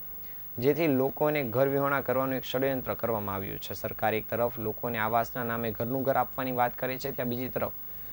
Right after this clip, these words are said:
લોકોને ઘર વિહોણા કરવા માટે પાલિકાને રિઝર્વેશન મૂકી દીધું છે, જેથી લોકો સામે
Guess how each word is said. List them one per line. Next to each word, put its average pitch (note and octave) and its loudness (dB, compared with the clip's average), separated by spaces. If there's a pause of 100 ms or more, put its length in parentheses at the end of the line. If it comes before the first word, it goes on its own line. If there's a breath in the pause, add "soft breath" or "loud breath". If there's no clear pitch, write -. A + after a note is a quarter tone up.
(440 loud breath)
લોકોને D3 4
ઘર C#3 8
વિહોણા D#3 4
કરવા C#3 4
માટે C3 2
પાલિકાને B2 2
રિઝર્વેશન C#3 0 (400)
મૂકી B2+ -2
દીધું G#2 -2
છે, - -4 (400)
જેથી D3+ 2
લોકો C#3+ 2
સામે C#3 -2